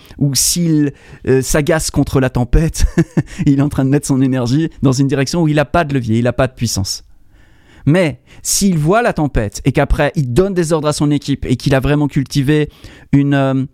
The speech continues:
culture qui fait que son équipe réagit au quart de tour, qui fait que son, son équipe réagit comme un seul homme, qui fait que son équipe met dix pour cent en plus d'énergie que le bateau d'à côté, eh bien, il va prendre la trajectoire un peu plus tôt.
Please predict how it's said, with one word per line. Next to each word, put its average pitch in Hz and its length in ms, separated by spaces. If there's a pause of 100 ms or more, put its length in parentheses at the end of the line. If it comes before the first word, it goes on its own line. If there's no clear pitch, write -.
(120)
culture 156 420
qui 147 120
fait 143 120
que - 60
son 143 140
équipe 147 300
réagit 143 340
au 147 60
quart 160 280
de 147 80
tour, 143 360
qui 135 100
fait 147 160
que 143 120 (200)
son, 147 420
son 139 180
équipe 139 240
réagit 139 280
comme 151 160
un 156 80
seul 151 280
homme, 143 240 (260)
qui 147 100
fait 156 140
que - 60
son 147 140
équipe 147 320 (180)
met 143 200
dix 139 240
pour - 200
cent 160 260 (580)
en 143 120
plus 160 300
d'énergie 156 520
que 147 80
le 135 40
bateau 139 240
d'à 139 100
côté, 147 480 (840)
eh 123 100
bien, 143 380
il 135 180
va 131 140
prendre 135 260
la 127 80
trajectoire 127 760 (140)
un 123 160
peu 139 200
plus 143 200
tôt. 156 380